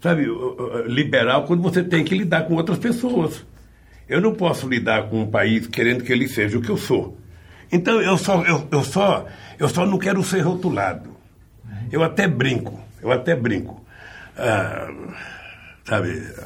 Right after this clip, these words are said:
obviamente que alguns companheiros se ofendem, eu dizia, "Quem quiser ser mais à esquerda do que eu vai ser um imbecil, não vai ser uma esquerda." Porque o, o, o fato de você ser esquerda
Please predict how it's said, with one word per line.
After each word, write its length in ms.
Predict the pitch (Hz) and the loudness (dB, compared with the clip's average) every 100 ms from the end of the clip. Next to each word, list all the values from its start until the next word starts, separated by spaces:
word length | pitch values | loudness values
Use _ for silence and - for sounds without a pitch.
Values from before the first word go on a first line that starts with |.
| - | -6
obviamente 460 | 120 110 107 117 - | -4 0 2 2 2
que 60 | 95 | -2
alguns 200 | 104 - | -2 -2
companheiros 420 | 107 107 104 - | -2 0 0 0
se 60 | |
ofendem, 300 | - 110 113 | -2 2 2
eu 20 | 117 | 2
dizia, 320 | 98 104 107 | 2 0 2
"Quem 200 | 151 156 | 2 0
quiser 340 | 156 113 123 | 2 2 2
ser 100 | 123 | 2
mais 200 | 113 117 | 2 2
à 40 | 104 | 2
esquerda 400 | - 123 107 107 | 0 -2 0 -2
do 120 | 92 | -2
que 120 | 120 | -2
eu 60 | 123 | 0
vai 160 | 135 | 0
ser 60 | 127 | 2
um 40 | |
imbecil, 540 | 139 139 139 - 117 92 | 2 2 0 0 0 0
não 100 | 85 | 0
vai 160 | - | -4
ser 60 | 90 | -6
uma 100 | 80 | -8
esquerda." 480 | - - 55 - - - - - - - - - - | -10 -10 -12 -14 -20 -20 -20 -20 -20 -20 -20 -10 -4
Porque 320 | 254 285 220 | 2 4 6
o, 220 | - - - - - | 4 -2 -12 -18 -12
o, 240 | - 151 170 | -8 -2 -2
o 40 | |
fato 480 | 170 - 240 240 147 | 0 2 4 4 2
de 100 | 120 | 0
você 420 | 120 - - 123 | 0 0 2 2
ser 180 | - 95 | 2 -2
esquerda 760 | - - 175 185 90 82 78 | -4 -2 2 2 2 -4 -8